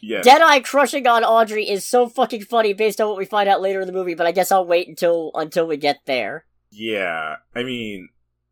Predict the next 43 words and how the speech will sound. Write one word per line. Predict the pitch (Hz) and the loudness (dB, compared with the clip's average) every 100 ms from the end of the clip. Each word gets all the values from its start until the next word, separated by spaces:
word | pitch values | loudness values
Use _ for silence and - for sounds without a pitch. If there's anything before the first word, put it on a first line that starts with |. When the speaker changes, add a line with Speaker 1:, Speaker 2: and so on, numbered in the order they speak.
| _ _ | _ _
Speaker 1:
I | 113 | -6
mean, | 113 | -4
I | 127 | -4
just | 147 123 | -6 -6
wanna | 120 | -6
talk | 104 113 95 | -4 -6 -6
about | 98 87 95 | -6 -6 -6
Deadeye | 87 80 85 | -6 -6 -4
<laughs> | |
for | - | -2
a | 143 | 0
second. | - - | 2 6
Speaker 2:
Yeah, | 240 196 | 6 6
no, | 196 214 175 175 160 - | 6 6 6 0 -6 0
Deadeye's | 196 233 214 175 | 4 6 4 2
great. | 185 185 156 | -4 -2 -2
Favorite, | - - 190 190 - - | -4 -6 -6 -6 -14 -8
favorite | 202 196 | -6 0
Speaker 1:
Deadeye | 156 180 175 | 4 6 6
Speaker 2:
character. | 170 | 4
Speaker 1:
is, | 147 - _ _ _ _ - 110 | -2 -6 _ _ _ _ -20 -4
Deadeye | 143 151 160 | 0 4 4
is | 156 127 | 4 0
great, | - 113 113 110 101 - | -8 -4 -2 0 -2 -4
and | 139 | -4
what's | 143 147 - | -2 -4 -2
funny | 151 160 175 | -2 -2 -4
is | 147 | -6
that | 143 123 - | -2 -2 -2
sh-, | - - - | -10 -12 -6
um, | 113 107 101 98 95 | -4 -2 -4 -6 -4
they | 117 | -4
won | 127 127 127 | -4 -6 -6
you | 117 110 | -6 -8
over | 98 110 104 104 95 90 - | -6 -6 -6 -8 -8 -10 -16
very | 78 - 98 110 107 | -18 -10 -8 -6 -8
quickly, | - 95 95 131 135 143 _ _ | -8 -10 -8 -10 -10 -14 _ _
but | - 117 | -4 0
I | |
was | 131 127 | 0 -2
just | 127 | -4
like, | 131 113 - _ - | -4 -4 -8 _ -20
"I | 113 | -20